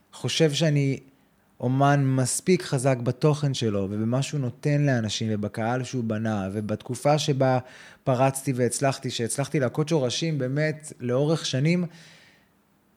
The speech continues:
שאני מרשה לעצמי היום לעשות בחירות של זה כן וזה לא.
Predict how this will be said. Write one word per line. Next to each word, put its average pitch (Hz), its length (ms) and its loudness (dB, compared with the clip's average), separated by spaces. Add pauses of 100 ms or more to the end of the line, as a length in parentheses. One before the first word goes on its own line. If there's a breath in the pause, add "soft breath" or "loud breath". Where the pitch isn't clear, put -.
(120)
שאני 120 220 -2
מרשה 120 360 4
לעצמי 160 380 2
היום 135 320 2
לעשות 139 340 -2
בחירות 147 580 -2
של 117 280 -4 (240)
זה 104 360 -2
כן 180 280 0 (300)
וזה 117 280 -4
לא. 117 160 -4